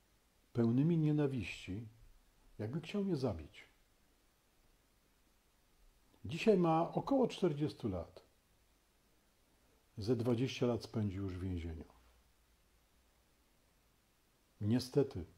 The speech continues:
okazało się, że byłem w tym przypadku prorokiem. Ale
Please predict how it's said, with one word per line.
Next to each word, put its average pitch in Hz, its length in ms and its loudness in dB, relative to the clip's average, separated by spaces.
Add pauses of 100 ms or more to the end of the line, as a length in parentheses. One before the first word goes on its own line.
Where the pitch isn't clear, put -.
(160)
okazało 107 500 0
się, 101 160 -6
że 95 160 -6 (1120)
byłem 117 380 2
w 110 60 -8
tym 113 140 -4
przypadku - 520 -8
prorokiem. 82 540 -8 (3000)
Ale 107 460 2